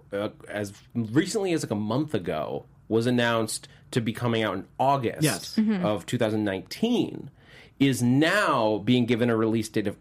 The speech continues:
Speaker 1: April third, twenty twenty, next
Speaker 3: Okay.
Speaker 1: year. Now, that's the only one of these that we know for sure. It's the only Marvel movie after,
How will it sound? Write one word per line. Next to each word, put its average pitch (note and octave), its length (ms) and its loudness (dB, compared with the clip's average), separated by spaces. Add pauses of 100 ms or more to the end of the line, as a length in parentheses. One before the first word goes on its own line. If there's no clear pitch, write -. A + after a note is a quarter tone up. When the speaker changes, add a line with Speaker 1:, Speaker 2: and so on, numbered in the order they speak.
Speaker 1:
April D3+ 420 2
third, A#2+ 720 -2 (160)
twenty C#3 320 0
twenty, - 400 -4 (500)
next C3 360 0
Speaker 3:
Okay. A#2 100 -4
Speaker 1:
year. A#2 340 -2 (540)
Now, C3+ 580 2 (840)
that's D3+ 220 0
the G3 120 0
only F#3+ 200 0
one D#3 160 4
of C3+ 120 0
these B2+ 220 0
that A#2+ 160 0
we A#2 120 2
know A2+ 240 0
for - 180 -6
sure. - 460 -8
It's - 140 -18
the C3+ 80 2
only D#3 220 4
Marvel C#3 360 4
movie B2 500 0
after, A#2 800 0